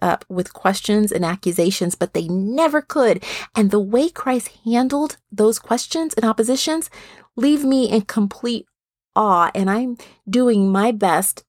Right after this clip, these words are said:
to learn from him and to learn how to respond without getting emotionally carried away.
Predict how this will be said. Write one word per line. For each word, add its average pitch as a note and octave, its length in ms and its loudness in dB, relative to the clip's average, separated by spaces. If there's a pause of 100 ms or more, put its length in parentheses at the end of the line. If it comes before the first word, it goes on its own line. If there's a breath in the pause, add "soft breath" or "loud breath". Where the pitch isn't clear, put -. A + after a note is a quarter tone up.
to G#3 120 -4
learn G#3+ 320 0
from G3 220 -2
him F#3 540 -2 (420 soft breath)
and G3+ 120 2
to G3+ 100 0
learn A3 220 2
how G3+ 160 0
to F#3+ 80 2
respond F#3+ 800 -2
without G3 400 0
getting F#3+ 300 0
emotionally F#3 840 -2 (340 soft breath)
carried E3+ 320 0
away. E3+ 360 -2